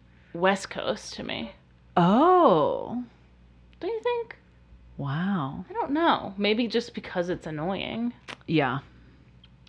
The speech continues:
Speaker 1: It seems like a tech guy grabbed that
Speaker 2: Mm.
Speaker 1: and went for it.
Speaker 2: Yeah.
Speaker 1: Anyways, just a hunch. Just a theory, just a hunch.
Speaker 2: <laughs>
Speaker 1: Um, <laughs>
Speaker 2: Speaking of the West Coast.
Speaker 1: Oh, yeah.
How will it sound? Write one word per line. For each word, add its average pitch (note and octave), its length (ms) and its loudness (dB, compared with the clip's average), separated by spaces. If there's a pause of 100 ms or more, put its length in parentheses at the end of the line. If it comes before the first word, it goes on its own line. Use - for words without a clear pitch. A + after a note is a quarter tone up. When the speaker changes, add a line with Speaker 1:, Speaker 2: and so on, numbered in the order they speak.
(280)
Speaker 1:
It F#3 120 -8
seems A#3 400 2
like G3+ 300 6
a E3+ 60 6
tech - 440 0
guy C3 260 2
grabbed B2+ 480 -2
that E3 400 -2 (560)
Speaker 2:
Mm. G3+ 280 6
Speaker 1:
and E3+ 180 4
went D3+ 220 2
for - 260 -2
it. B3+ 200 0 (120)
Speaker 2:
Yeah. - 240 -4 (680)
Speaker 1:
Anyways, E3+ 320 4
just F3+ 220 2
a E3+ 40 0
hunch. D#3 460 0
Just F#3 200 -2
a F3 60 4
theory, G#3 380 4
just F#3+ 200 -4
a F#3 60 2
hunch. D#3 580 2
Speaker 2:
<laughs> C3 40 -4 (640)
Speaker 1:
Um, F3+ 1040 4 (320)
<laughs> - 600 -8
Speaker 2:
Speaking E4 360 4
of C4+ 100 6
the G#3+ 80 8
West F3+ 260 8
Coast. F3 340 4
Speaker 1:
Oh, G#3+ 200 8
yeah. F#3+ 420 8